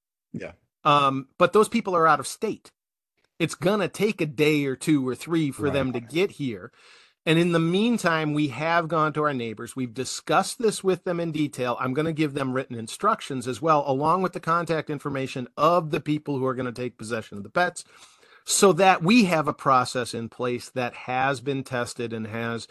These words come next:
Speaker 2: uh, been validated. We don't wanna leave this to chance.
Speaker 1: Mm-hmm.
Speaker 2: And the,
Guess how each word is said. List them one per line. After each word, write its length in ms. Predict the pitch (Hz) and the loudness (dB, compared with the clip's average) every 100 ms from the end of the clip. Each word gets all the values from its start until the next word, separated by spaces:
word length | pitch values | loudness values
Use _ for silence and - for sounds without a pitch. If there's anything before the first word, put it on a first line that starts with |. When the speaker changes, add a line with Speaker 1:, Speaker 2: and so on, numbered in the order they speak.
| - _ 113 | -20 _ -12
Speaker 2:
uh, 140 | 107 | -10
been 260 | 101 120 104 | -6 -4 -2
validated. 680 | 120 127 120 110 101 - _ _ - - | 2 2 0 -4 -10 -14 _ _ -16 2
We 120 | 160 | 6
don't 160 | 220 247 | 8 8
wanna 180 | 226 190 | 6 4
leave 220 | 175 147 | 2 0
this 160 | 143 - | -4 -6
to 100 | 113 | -14
chance. 540 | - - 67 _ - _ _ _ _ _ - | -16 -18 -20 _ -20 _ _ _ _ _ -2
Speaker 1:
Mm-hmm. 60 | 160 | 2
Speaker 2:
And 180 | 160 | 2
the, 80 | 165 | 0